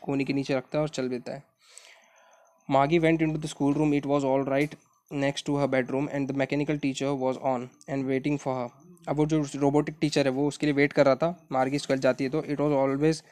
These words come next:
on at the to-, same time every day except Saturday और Sunday। सैटरडे, संडे को छुट्टी होती थी, बाकी इन लोगों को पूरा पढ़ना पड़ता था, ठीक है। आज ये यूनिट ख़त्म हो जाएगी। Because her mother said little girls learned better if they learned at regular hour। अब उसकी मम्मी का ये कहना था कि अगर वो हर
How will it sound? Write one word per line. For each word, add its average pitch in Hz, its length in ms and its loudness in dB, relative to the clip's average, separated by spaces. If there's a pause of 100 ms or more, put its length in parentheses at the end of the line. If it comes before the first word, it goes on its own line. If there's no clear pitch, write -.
(380)
on 139 300 4
at 135 80 -4
the 143 160 0
to-, 127 260 0
same 147 520 -2
time 139 280 2
every 139 320 2
day 139 220 0
except 143 300 -4
Saturday 135 340 -2
और 147 120 0
Sunday। 120 500 -6
सैटरडे, 143 300 2
संडे 147 220 2
को 156 80 2
छुट्टी 151 220 -2
होती 147 180 0
थी, 160 100 0
बाकी 139 280 2
इन 139 80 0
लोगों 135 180 0
को 151 80 2
पूरा 143 220 2
पढ़ना 135 340 0 (360)
पड़ता 123 240 -2
था, 120 120 -6
ठीक 170 160 0
है। 151 120 0 (960)
आज 139 180 2
ये 147 60 2
यूनिट 143 240 -2
ख़त्म 131 200 -6
हो 123 80 -6
जाएगी। 120 220 -12 (720)
Because 160 240 4
her 160 160 2
mother 151 380 0
said 143 520 -2
little 139 280 0
girls 143 200 2
learned 139 300 2
better 135 320 0 (300)
if 139 120 -2
they 139 100 2
learned 139 280 2
at 143 160 0
regular 127 240 0
hour। 123 140 -2 (280)
अब 143 80 -2
उसकी 143 180 -4
मम्मी 147 220 2
का 156 100 4
ये 156 120 4
कहना 139 220 2
था 151 100 -2
कि 160 60 2
अगर 151 160 2
वो 151 300 2
हर 143 340 4